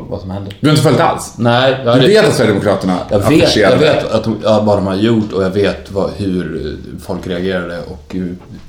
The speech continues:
Speaker 1: hur den här motreaktionen när de rev ner det. Det känner jag till, men <clears throat> det var väl ganska standard, känns det som. Det är väl så man, man gör i Stockholm med S D.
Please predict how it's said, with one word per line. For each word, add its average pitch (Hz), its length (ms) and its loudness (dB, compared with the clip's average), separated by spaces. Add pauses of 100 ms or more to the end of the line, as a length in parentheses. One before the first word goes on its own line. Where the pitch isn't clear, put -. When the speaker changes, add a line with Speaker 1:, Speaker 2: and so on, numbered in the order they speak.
(120)
Speaker 1:
hur 113 80 -4
den 98 160 -6
här 90 280 -2
motreaktionen 95 720 -4
när 87 80 -10
de 90 160 -4
rev 95 200 -2
ner 110 100 -2
det. 85 100 -6
Det 107 140 0
känner 127 200 0
jag - 100 -10
till, 87 160 -6
men 92 160 -4 (400)
<clears throat> 117 400 2
det 113 120 4
var 135 200 4
väl 98 100 0
ganska 92 200 -2
standard, 98 760 -2
känns 87 160 -6
det 78 80 -10
som. - 140 -12 (1120)
Det 120 100 4
är 117 40 4
väl 110 80 4
så 107 240 4
man, 95 420 -2
man 104 260 2
gör 127 300 4
i - 20 -2
Stockholm 90 440 -6
med 87 160 -4
S - 200 -6
D. 98 100 -4